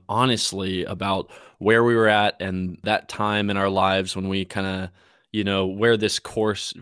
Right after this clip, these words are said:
who it's for, and, and where we were at, and just some honest stories about it. And I think people just really connect with that authenticity.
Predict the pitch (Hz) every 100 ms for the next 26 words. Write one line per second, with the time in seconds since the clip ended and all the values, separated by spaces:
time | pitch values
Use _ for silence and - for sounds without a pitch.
0 | - 139 135 - - 113 110 107 107 98
1 | 92 98 98 113 110 107 101 101 101 92
2 | 101 107 - 110 92 104 95 - 107 113
3 | 98 92 95 90 - _ _ _ _ _
4 | 117 120 143 143 127 117 110 110 110 101
5 | 101 - 98 98 98 95 92 104 - 92
6 | 92 92